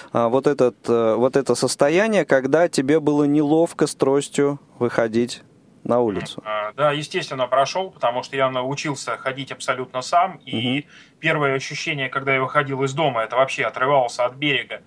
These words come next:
Speaker 2: вообще неизвестно куда-то в космос, а
Speaker 1: Мгм.
Speaker 2: уж про трости и говорить нечего. То есть, э, при первом удобном случае я трость просто убирал.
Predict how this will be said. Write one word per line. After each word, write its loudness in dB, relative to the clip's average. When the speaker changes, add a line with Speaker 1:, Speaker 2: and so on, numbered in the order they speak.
Speaker 2:
вообще -4
неизвестно -6
куда-то -2
в -20
космос, -4
а 0
Speaker 1:
Мгм. 2
Speaker 2:
уж -6
про 2
трости -2
и -4
говорить -2
нечего. -8
То -10
есть, -14
э, -4
при -6
первом -2
удобном -2
случае -6
я 0
трость -6
просто -6
убирал. -2